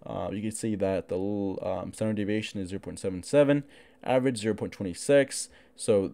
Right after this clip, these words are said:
yeah, this, these are percentages. Um, you know, one of the reasons why it looks like it's, it's, like, <laughs> really freaking low is because these are percent gains, not R R multiples. So you can see,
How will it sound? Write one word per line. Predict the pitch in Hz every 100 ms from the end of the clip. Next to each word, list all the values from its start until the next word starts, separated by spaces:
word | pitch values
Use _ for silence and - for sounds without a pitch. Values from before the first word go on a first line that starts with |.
| -
yeah, | 123 110
this, | 104 -
these | 117 110
are |
percentages. | 110 104 101 101 98 104 - -
Um, | 95 92 87 90 - -
you | 95
know, | 92 90 -
one | 107 104
of |
the | 98
reasons | 98 107
why | 95 92
it | 90
looks | 92 -
like | 90 87
it's, | 85 -
it's, | 73 - -
like, | 90
<laughs> | -
really | 101 104 95
freaking | - 101 95 90
low | 104 113 117 - - - - -
is |
because | - - 101
these | 107
are | 101 95
percent | - 104 - 101 95
gains, | 101 98 101
not | 104 95 92 -
R | 95 95 -
R | 98
multiples. | 95 90 - 110 120 123 - - - -
So | -
you | 101 98
can |
see, | 104